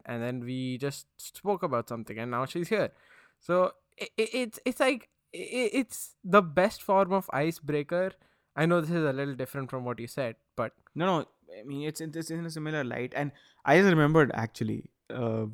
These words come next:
Speaker 2: I don't know how I forgot this, but how Ananya and I became friends was by talking about physics.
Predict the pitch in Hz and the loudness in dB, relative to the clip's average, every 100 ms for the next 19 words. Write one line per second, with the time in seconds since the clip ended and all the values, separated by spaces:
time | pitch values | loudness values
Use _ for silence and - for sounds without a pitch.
0 | - 110 110 135 120 98 120 131 123 120 | -8 -4 0 2 2 0 2 2 2 -2
1 | 113 110 117 113 123 107 _ _ _ _ | -4 -6 -6 -2 -2 -2 _ _ _ _
2 | _ _ - - 127 143 131 127 147 147 | _ _ -12 -2 4 4 4 4 2 4
3 | 131 127 117 110 104 127 131 143 135 123 | 4 2 0 -4 -2 2 2 2 0 0
4 | 110 107 123 - _ _ _ _ - 131 | 0 -2 -6 -12 _ _ _ _ 2 4
5 | 127 117 - _ _ _ _ _ - - | 6 2 -8 _ _ _ _ _ -4 4
6 | 120 131 - 127 123 160 156 151 151 - | 6 6 6 4 4 2 4 6 4 2
7 | 131 131 127 - - - | -2 0 -2 -4 -6 -6